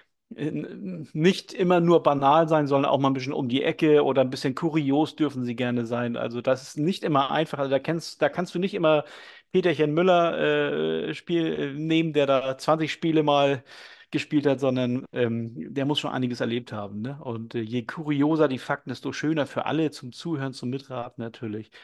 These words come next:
Also, äh, ich hab da keine bestimmte Herangeh-, Herangehensweise, außer je kurioser,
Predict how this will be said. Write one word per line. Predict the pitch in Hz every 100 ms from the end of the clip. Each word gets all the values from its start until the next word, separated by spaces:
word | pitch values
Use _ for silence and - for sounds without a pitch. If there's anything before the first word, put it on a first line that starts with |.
| - _ _ -
Also, | 127 127 147
äh, | 160 165 151 - -
ich | - -
hab | 165
da | 165
keine | - 160 208 214
bestimmte | 170 - - 285 240
Herangeh-, | 175 190 196 202 202 165
Herangehensweise, | 175 151 147 190 175 180 165 160 156 -
außer | - 170 175 170 156 147 -
je | 143
kurioser, | 143 160 147 135 147 135 127